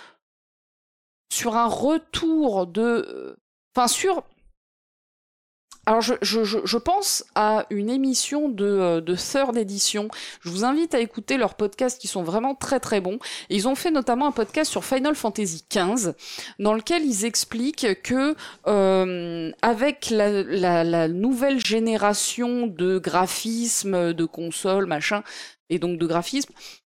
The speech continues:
euh, et la, le, le, les aspects réalistes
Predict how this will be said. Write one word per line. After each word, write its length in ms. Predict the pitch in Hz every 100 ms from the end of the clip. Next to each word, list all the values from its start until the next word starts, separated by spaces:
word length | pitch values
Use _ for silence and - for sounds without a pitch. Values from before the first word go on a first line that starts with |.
| -
euh, 440 | 185 170 165 160 -
et 160 | 233 247
la, 380 | 214 185 175
le, 520 | 170 170 165 127 95 78 _ _ _ - _ 50 _ _ _ _ -
le, 400 | 214 208 196 190
les 240 | 196 202
aspects 240 | 214 - 240
réalistes 840 | 220 240 285 269 262 - - -